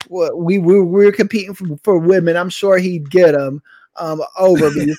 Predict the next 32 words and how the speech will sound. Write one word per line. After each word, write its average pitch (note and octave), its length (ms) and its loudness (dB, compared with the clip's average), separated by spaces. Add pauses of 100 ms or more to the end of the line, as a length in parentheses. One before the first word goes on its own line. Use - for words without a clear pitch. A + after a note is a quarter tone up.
So D#3 260 2
I E3+ 160 0
don't, G#3 140 2
I G#3+ 100 2
don't A#3 200 2
wanna G#3 160 4
disrespect G3 760 0
that F3+ 200 -4
dude E3+ 180 0
by E3 120 -2
saying E3+ 260 -4
he E3 100 -8
looked E3 300 -4
good E3 240 6
for D3+ 220 -4
his C#3+ 160 -6
age, D#3+ 300 0
but D3+ 100 -4
he D#3 100 -6
lo-, D#3+ 220 -4
he G3+ 120 -2
looked G3 240 0
real F#3 180 0
good. D#3 340 0
I E3 80 -2
know F3+ 180 2
he F3+ 120 -2
had, E3+ 280 -4
like, D3 240 -12
two E3+ 240 -12
sons D#3+ 580 -10
that, D3 260 -10